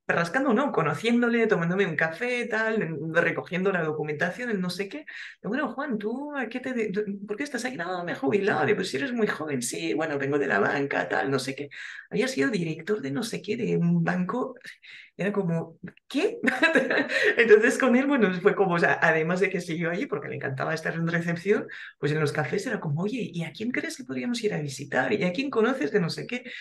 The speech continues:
Y al final se convirtió en un prospector increíble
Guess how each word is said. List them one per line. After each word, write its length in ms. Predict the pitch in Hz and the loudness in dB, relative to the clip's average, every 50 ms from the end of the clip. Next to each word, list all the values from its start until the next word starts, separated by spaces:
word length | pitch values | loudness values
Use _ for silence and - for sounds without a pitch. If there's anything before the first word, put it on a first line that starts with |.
| - - - | -14 -6 -4
Y 40 | |
al 60 | 151 147 | -2 0
final 180 | 151 151 165 | 0 0 0
se 120 | - 185 - | 0 0 0
convirtió 680 | 175 170 165 165 170 165 165 165 170 170 190 220 226 | 2 2 4 4 4 2 2 0 0 2 2 4 4
en 100 | 214 175 160 | 2 2 0
un 60 | 147 | -2
prospector 800 | - - 147 - - 147 - - - 170 196 208 - - - - _ _ - | -2 -4 -4 -4 -6 -6 -6 -4 0 2 4 4 4 0 -4 -12 _ _ -4
increíble 1000 | 185 170 151 156 156 151 147 139 156 143 147 156 170 175 185 196 220 254 - | -2 -2 -2 -2 -4 -4 -4 -4 -2 -2 -2 -2 -2 -2 0 0 -2 -2 -4